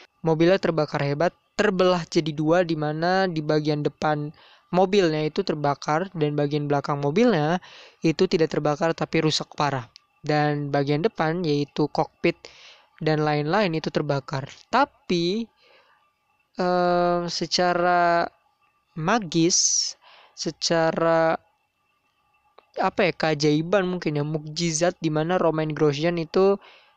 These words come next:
ternyata selamat. Seperti yang kalian tahu, dia keluar dari mobil setelah, eh,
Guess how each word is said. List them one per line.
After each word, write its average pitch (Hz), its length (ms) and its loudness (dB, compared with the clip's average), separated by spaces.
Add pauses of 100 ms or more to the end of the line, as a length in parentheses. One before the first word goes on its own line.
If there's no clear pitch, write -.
ternyata 165 320 -4
selamat. 156 480 -2
Seperti 156 240 -4
yang 156 80 0
kalian 151 320 -2
tahu, 147 320 0 (480)
dia 156 240 2
keluar 156 240 0
dari 147 160 0
mobil 147 320 2
setelah, 147 480 -2 (640)
eh, 165 80 -4